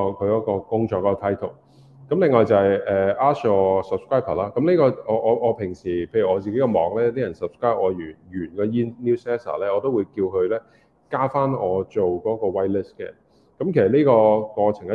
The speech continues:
樣啦，即係話俾你嘅訂閱者聽啦，誒，有機會跌咗個 promotion 嘅喎。如果係呢，你記住，誒，拉返去 primary 啊，或者 add 返落 address book 啊咁樣啦。好啦，第十個呢，就係俾一啲有價值嘅內容啦。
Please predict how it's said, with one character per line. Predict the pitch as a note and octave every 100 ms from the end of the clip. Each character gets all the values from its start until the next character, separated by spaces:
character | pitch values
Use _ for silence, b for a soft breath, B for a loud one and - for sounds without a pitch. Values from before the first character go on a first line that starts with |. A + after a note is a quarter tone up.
| A#2
樣 | F#2
啦， | G#2 G#2+
即 | A#2+
係 | F#2+
話 | F2+
俾 | F2 A2+
你 |
嘅 | G2+ F#2 F#2
訂 | F#2+ F2+
閱 | F2
者 | E2+ F2
聽 | F#2+ G#2+
啦， | F#2 D2+ - -
誒， | F2+ F2
有 | G#2
機 | D#3+
會 | C#3+
跌 | A#2+ A#2
咗 | C3 A#2+
個 | A2
promotion | A2+ A#2+ F#2+
嘅 | F2
喎。 | G2+ G2
如 | E2
果 | A2
係 | G#2 F2+
呢， | G#2+
你 | G2
記 | F#2+ F2
住， | F2 E2 b b b _ F2
誒， | F2
拉 | G#2+ A2
返 | A2 G#2
去 |
primary | F2+ - G#2 G#2 F2+ D2 D2+
啊， | D#2
或 | E2
者 | -
add | F#2 G#2+ G2
返 | G#2 F#2+
落 | D#2+
address | E2 F#2+ F2 -
book | F#2 F2
啊 | D2+
咁 | D#2+ D#2+
樣 | D#2
啦。 | - _ _ b b b b -
好 |
啦， | A2+ -
第 | A#2+
十 | A#2+ B2 -
個 | C3+ B2+
呢， | D3
就 | C3
係 | A2 G2+ G2 G2 G#2 -
俾 | G#2
一 | C3
啲 |
有 | D3 A2
價 | A2 G2
值 | G2
嘅 | G2
內 | F#2+ F2+
容 | D#2+
啦。 | G#2 C3 A#2